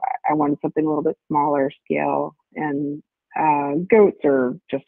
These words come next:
fun for everybody. Everybody loves goats, and so I, I just, I thought that would be cool. We have, um, Oberhasli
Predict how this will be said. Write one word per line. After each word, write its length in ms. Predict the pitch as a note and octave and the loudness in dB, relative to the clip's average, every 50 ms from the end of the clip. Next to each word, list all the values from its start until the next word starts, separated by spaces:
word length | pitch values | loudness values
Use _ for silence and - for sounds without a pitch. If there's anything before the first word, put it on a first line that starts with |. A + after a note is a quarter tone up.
| _ - | _ -2
fun 240 | C#3 B2 B2 C3+ - | -2 0 0 -2 -2
for 120 | - C3 C3+ | 0 0 0
everybody. 600 | B2 C3+ C#3 C3+ C3+ C#3 D3 D3 C#3+ - - - _ - | 2 0 0 0 0 -2 0 0 0 0 -2 -6 _ 0
Everybody 380 | - F3 E3+ D#3+ D#3+ D3 C#3+ C#3+ | 2 4 4 6 6 8 8 6
loves 260 | D3+ D3 C#3 E3 E3 - | 6 4 0 -2 -4 -4
goats, 240 | - B2 A2+ C3 - - - - | -4 -2 -2 -2 -2 -4 -6 -4
and 220 | E3 F3 G3 - - | -2 -2 -2 -2 -2
so 380 | - C#3 C3+ C3 B2+ B2+ - - | -2 0 0 2 0 0 0 2
I, 280 | - - F#3 - - C3+ | 2 2 2 4 4 4
I 40 | D#3+ | 4
just, 200 | - D#3+ D3+ - _ _ _ _ _ - | 4 2 -2 -2 _ _ _ _ _ 0
I 100 | - - | 0 2
thought 220 | - - D#3 D3+ - | 2 2 0 2 2
that 140 | D3+ - - | 2 2 2
would 120 | D3 C#3+ | 0 0
be 120 | C#3 C#3+ - - | 0 0 0 0
cool. 320 | D#3 D3 C#3+ C#3+ C#3+ - _ - - - - - _ - | 0 0 2 0 -2 -4 _ -20 -20 -20 -20 -8 _ 4
We 120 | G3+ F#3+ | 4 6
have, 380 | F3 F#3 F3+ F3 E3+ E3 E3 E3 - - - | 8 8 6 8 8 6 4 2 -2 -6 -2
um, 440 | - E3+ D#3 D#3 D3+ D3+ D3+ D#3 - - F#3 | 0 2 2 2 2 2 0 -2 0 4 4
Oberhasli 800 | F3+ F3 E3 E3 - E3+ E3 - - - E3+ E3 D#3+ D#3+ D#3+ | 4 4 4 4 4 2 2 2 2 2 4 6 6 6 4